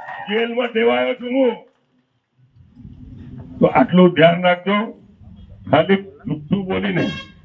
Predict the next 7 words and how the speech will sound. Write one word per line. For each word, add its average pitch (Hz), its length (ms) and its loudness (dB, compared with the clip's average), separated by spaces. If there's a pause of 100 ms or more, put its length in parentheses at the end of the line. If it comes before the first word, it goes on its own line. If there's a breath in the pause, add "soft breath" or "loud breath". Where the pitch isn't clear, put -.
(840)
સરકાર 180 420 6
ચલાવી, 185 440 2 (840)
જુઠ્ઠું 196 400 6
બોલીને 202 540 2 (580)
ઓઇલનો 202 480 2
ધંધો 196 380 0
કરવો, 185 640 -4